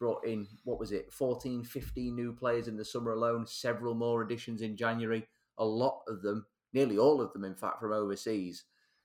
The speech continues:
And he's just glued it all together with absolute ease. So Burnley,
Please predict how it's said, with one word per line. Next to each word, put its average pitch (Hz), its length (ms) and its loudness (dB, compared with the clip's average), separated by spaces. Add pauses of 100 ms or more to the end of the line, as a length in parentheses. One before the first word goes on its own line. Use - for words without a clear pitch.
(500)
And 117 400 2
he's 123 260 0
just 113 280 -6
glued 131 300 4
it - 100 -4
all 113 220 4
together 107 420 2
with 98 240 -2
absolute 101 720 -4
ease. 98 420 -6 (400)
So 110 440 4
Burnley, 127 540 6